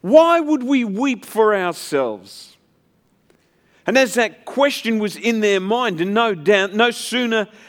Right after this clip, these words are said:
had that question formed in their mind, Jesus gives them the answer.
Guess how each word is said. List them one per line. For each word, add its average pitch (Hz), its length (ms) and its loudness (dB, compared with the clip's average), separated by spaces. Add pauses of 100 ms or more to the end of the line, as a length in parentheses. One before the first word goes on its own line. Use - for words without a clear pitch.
(240)
had 202 300 4
that 196 520 0
question 208 460 2
formed 254 560 4
in 208 100 0
their 180 180 2
mind, 175 680 -2
Jesus 208 420 -2
gives 175 320 -4
them 202 240 -2 (300)
the 220 240 2
answer. 170 580 -2